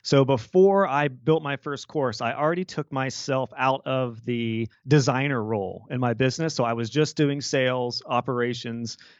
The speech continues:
and managing the business. I had a full-time designer who's still with me today, who was doing the actual design for clients. So it did free me up. I freed myself up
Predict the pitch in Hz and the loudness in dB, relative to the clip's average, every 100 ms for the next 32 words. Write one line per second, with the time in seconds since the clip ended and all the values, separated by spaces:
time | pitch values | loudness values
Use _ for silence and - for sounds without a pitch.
0 | - 127 131 127 120 117 107 131 117 120 | -8 -2 0 -2 -2 -2 2 2 2 0
1 | 127 120 117 120 117 117 156 139 131 123 | 0 0 0 -2 -2 -4 -2 -2 -4 -4
2 | 113 104 117 123 120 117 - 131 120 120 | -4 -2 0 0 -2 -4 -4 -2 -2 -4
3 | 113 104 120 120 107 98 143 120 160 151 | -6 -2 0 0 -2 0 0 2 2 2
4 | 135 127 - 127 117 110 113 127 147 170 | 2 0 -2 -6 -4 -2 -2 -2 -6 -8
5 | - 185 196 190 165 139 - 202 - 175 | -4 -2 -2 0 2 2 4 2 2 -2
6 | 156 143 117 98 - 143 143 170 156 143 | -2 0 0 0 -2 -6 -4 -4 -4 -4
7 | 127 131 123 135 123 | -2 -2 0 0 0